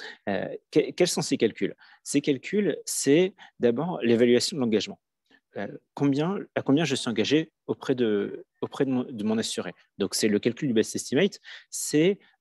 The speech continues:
euh, c'est l-, formellement, c'est une espérance mathématique.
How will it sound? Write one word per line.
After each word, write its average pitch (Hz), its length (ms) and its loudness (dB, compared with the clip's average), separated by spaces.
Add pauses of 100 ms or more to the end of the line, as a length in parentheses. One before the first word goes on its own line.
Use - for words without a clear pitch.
(120)
euh, 110 160 2 (160)
c'est - 260 -4
l-, - 180 -2 (1400)
formellement, 156 380 0
c'est - 80 -6
une 135 80 -2
espérance - 340 -4
mathématique. - 640 -6